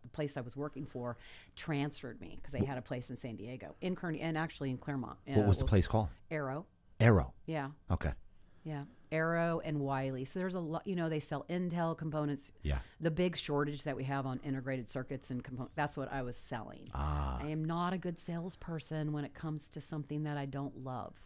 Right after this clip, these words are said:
Speaker 2: Well, no, I mean, not many people are unless
Speaker 1: I
Speaker 2: you
Speaker 1: know.
Speaker 2: just
Speaker 1: Well,
Speaker 2: have
Speaker 1: there
Speaker 2: no
Speaker 1: are
Speaker 2: heart.
Speaker 1: a lot of people that did great, and I was really good at what I was doing, but I hated it. Um, so needless to say, um, when I told Barb that, and she was like, "Okay, I'm going," I was so excited,
Speaker 2: Yeah.
Speaker 1: right? And by,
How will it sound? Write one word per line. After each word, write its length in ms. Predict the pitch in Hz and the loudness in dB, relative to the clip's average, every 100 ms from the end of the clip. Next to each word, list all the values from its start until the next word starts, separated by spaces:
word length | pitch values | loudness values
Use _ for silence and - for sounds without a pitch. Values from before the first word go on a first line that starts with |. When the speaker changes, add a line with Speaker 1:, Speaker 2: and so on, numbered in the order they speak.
| - - | -12 2
Speaker 2:
Well, 140 | 117 | 6
no, 260 | 98 104 104 - | 8 6 6 4
I 80 | |
mean, 220 | 92 90 85 | 4 6 4
not 120 | 87 | 4
many 140 | 90 | 4
people 300 | 82 87 80 | 4 4 4
are 240 | - 85 85 | 4 4 6
unless 220 | 71 - | 6 4
Speaker 1:
I 40 | - | 2
Speaker 2:
you 60 | - | 2
Speaker 1:
know. 40 | |
Speaker 2:
just 140 | 78 69 | 4 6
Speaker 1:
Well, 100 | - | 6
Speaker 2:
have 60 | |
Speaker 1:
there 100 | - - | 6 6
Speaker 2:
no 60 | |
Speaker 1:
are 100 | 233 | 6
Speaker 2:
heart. 160 | 254 240 | 6 6
Speaker 1:
a 40 | |
lot 140 | 208 214 | 4 0
of 60 | |
people 300 | - 226 247 | -2 -4 -2
that 140 | 220 175 | -2 -2
did 180 | 190 | -4
great, 400 | 170 175 208 185 - | -2 -2 0 -2 0
and 100 | 185 | 0
I 120 | 208 | 0
was 160 | 220 185 | 0 -2
really 200 | 196 208 | -2 -2
good 240 | 185 196 | 0 0
at 120 | 208 | 0
what 140 | - 175 | 0 -2
I 80 | 165 | 0
was 160 | 156 | -2
doing, 240 | 165 190 180 | -2 0 0
but 100 | 165 | -2
I 40 | |
hated 400 | 147 170 170 147 | -2 0 0 -2
it. 200 | 120 - 147 - - | -6 -8 -12 -14 -10
Um, 440 | 165 156 143 135 131 - | -4 0 0 -2 -4 -8
so 300 | - 175 160 | -2 0 2
needless 460 | 175 214 233 220 | 2 4 4 2
to 80 | 208 | -2
say, 500 | - 160 147 131 131 - - - - - - - - | 0 2 2 0 -4 -8 -12 -14 -16 -18 -16 -14 -8
um, 380 | 143 135 127 127 | -4 -2 -2 -2
when 120 | 160 | -2
I 60 | 147 | -2
told 260 | - 196 165 | -2 -2 2
Barb 200 | 135 127 | 0 0
that, 260 | 123 131 - | -2 -2 -4
and 100 | 151 | -6
she 140 | 151 | -4
was 160 | 143 147 | -4 -2
like, 160 | 135 151 | -4 -4
"Okay, 160 | 135 | -4
I'm 100 | 131 | -2
going," 320 | 123 147 131 110 | 0 0 -2 -2
I 100 | 170 | -2
was 100 | 165 | -2
so 100 | - | -2
excited, 520 | 160 - 165 208 - - | -4 -4 -4 -6 -10 -6
Speaker 2:
Yeah. 80 | 151 | -4
Speaker 1:
right? 160 | 143 - - - - - | -4 -6 -14 -16 -8 -2
And 180 | 180 | 0
by, 240 | 165 185 | 0 0